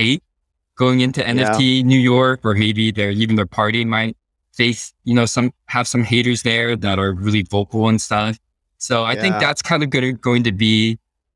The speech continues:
Speaker 1: the first big test, because they're,
Speaker 2: Yeah.
Speaker 1: they're actually stepping out into public, and it wouldn't,
Speaker 2: Yeah.
Speaker 1: by the time N F T New York happens, it's gonna be, like, a, like, a month from now or a month and a half. So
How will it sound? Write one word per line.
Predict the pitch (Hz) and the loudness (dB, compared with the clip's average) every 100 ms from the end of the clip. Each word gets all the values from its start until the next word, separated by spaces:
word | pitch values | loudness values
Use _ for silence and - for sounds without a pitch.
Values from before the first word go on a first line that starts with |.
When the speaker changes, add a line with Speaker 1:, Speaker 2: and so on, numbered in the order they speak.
| _ | _
Speaker 1:
the | - | -6
first | - - 123 113 110 - - _ _ _ _ _ - | -6 -2 0 0 -2 -6 -16 _ _ _ _ _ -14
big | - 117 110 _ _ _ _ _ _ | -4 -2 -2 _ _ _ _ _ _
test, | - 117 95 - - _ _ _ _ _ _ | -10 -6 -6 -8 -18 _ _ _ _ _ _
because | 117 123 113 | -4 -2 0
they're, | 123 110 | -2 -2
Speaker 2:
Yeah. | 120 110 104 - | 0 2 0 0
Speaker 1:
they're | 123 | -2
actually | 120 - 117 | -2 -2 -2
stepping | - 120 101 104 | -2 -4 -2 0
out | 104 101 104 _ | 0 -2 -6 _
into | 113 98 | -4 -4
public, | 101 - 98 95 92 - _ _ _ | -4 -4 -2 -2 -2 -6 _ _ _
and | 107 104 98 - | -4 -2 -6 -4
it | 117 | 0
wouldn't, | 117 117 110 | 0 0 -2
Speaker 2:
Yeah. | - 120 113 110 - | -2 2 2 0 -2
Speaker 1:
by | 113 113 | -2 -2
the | 120 | -2
time | - 123 120 120 120 _ - | -2 0 2 0 -2 _ -4
N | 113 | -2
F | 107 | 0
T | 120 110 | 0 2
New | 107 | 2
York | 107 110 | 2 0
happens, | 131 120 127 120 120 - | -2 -2 0 0 0 -2
it's | 95 - | -8 -4
gonna | 104 | -2
be, | 98 | 0
like, | 95 90 | -2 -2
a, | 95 92 _ _ _ - | -2 -4 _ _ _ -6
like, | 92 | -2
a | |
month | 98 98 107 | 0 0 -2
from | - 104 | -2 -2
now | 101 | 0
or | 98 | 0
a | |
month | 92 92 98 | -2 -4 -4
and | 92 | -4
a | |
half. | 101 98 101 | -2 -2 -2
So | - 90 90 | -4 -2 -4